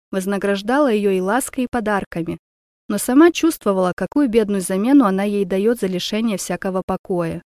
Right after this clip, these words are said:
за вечный страх, вечную брань и вечное преследование. Пока ребенок был зверьком, баловству со стороны Михаила Степановича не было конца.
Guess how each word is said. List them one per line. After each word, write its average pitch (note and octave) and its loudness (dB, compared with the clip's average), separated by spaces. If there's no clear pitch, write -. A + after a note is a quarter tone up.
за G3 0
вечный F#3+ -2
страх, G3 -4
вечную F#3 -2
брань G#3+ 0
и G3 -4
вечное A#3 0
преследование. F3 -2
Пока - 2
ребенок B3+ 2
был A3+ 2
зверьком, A#3 0
баловству D4 0
со D#4 -2
стороны A#3 0
Михаила A3 0
Степановича C4 2
не F#3 -2
было F#3+ 0
конца. F3+ -2